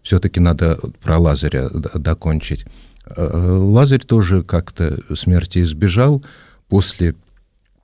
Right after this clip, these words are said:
Пятидесятницы, после сошествия Святого Духа на апостолов, он был епископом,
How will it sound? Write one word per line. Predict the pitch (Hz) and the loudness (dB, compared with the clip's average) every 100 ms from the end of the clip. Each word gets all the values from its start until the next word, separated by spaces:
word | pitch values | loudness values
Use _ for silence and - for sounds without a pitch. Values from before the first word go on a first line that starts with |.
| - - | -18 -12
Пятидесятницы, | - - 95 98 - 113 120 - - - | -6 0 2 2 2 0 0 -2 -4 -6
после | - - 92 | -8 -8 -4
сошествия | 85 - 92 - 82 | -4 -2 -4 -4 -6
Святого | - 87 87 82 | -2 -2 0 0
Духа | 80 78 87 | -2 -2 0
на | 87 | 2
апостолов, | 90 131 - 98 90 | 2 -2 0 0 2
он | 117 120 | 4 4
был | 92 101 107 - _ _ _ _ _ _ _ _ - - | 4 2 0 -8 _ _ _ _ _ _ _ _ -14 -4
епископом, | 90 82 90 101 117 - 92 95 87 | -2 0 0 0 0 0 -2 -2 -4